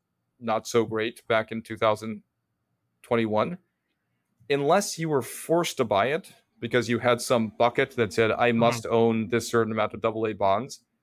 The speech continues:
Speaker 1: that's one you should walk past.
Speaker 2: Or the ten-year tr-, treasury. I mean, the real, the real overvalue thing was the dur-, was, was the risk-free rate, not, not necessarily the credit spread.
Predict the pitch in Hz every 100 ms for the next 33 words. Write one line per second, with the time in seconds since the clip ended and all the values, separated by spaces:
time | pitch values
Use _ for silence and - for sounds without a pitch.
0 | _ _ _ - 160 180 - 151 143 135
1 | 139 - 151 76 98 147 - - 160 160
2 | 104 - - _ _ _ _ _ _ _
3 | _ _ _ _ _ _ _ _ _ -
4 | 190 190 175 185 220 196 151 - - -
5 | - 202 160 113 143 160 143 156 202 160
6 | 151 190 175 156 139 135 147 139 135 123
7 | 113 - 117 107 _ _ _ _ _ _
8 | _ 131 127 135 135 147 135 127 123 151
9 | - 135 110 107 - 131 135 147 139 131
10 | - 123 107 127 131 _ 98